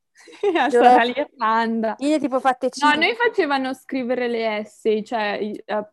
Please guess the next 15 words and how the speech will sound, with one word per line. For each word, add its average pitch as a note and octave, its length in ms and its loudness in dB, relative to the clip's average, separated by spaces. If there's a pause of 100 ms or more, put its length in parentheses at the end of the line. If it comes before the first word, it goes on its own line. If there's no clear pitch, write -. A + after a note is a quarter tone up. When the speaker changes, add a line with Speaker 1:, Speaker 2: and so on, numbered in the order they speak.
(200)
Speaker 1:
mi A#3 180 -2
ricordo C4+ 420 -4
più A#3+ 120 -16
che - 80 -6
altro A3+ 360 -6
temi G#3+ 300 -4
argomentativi, F#3 1000 -10
io D#3+ 120 -10
la D#3+ 80 -14
maggior F3 280 -12
Speaker 2:
Io B3+ 80 -2
quelle C4+ 180 0
Speaker 1:
parte. B3+ 140 -2
Speaker 2:
per A3+ 100 -12
storia, F#3 640 -6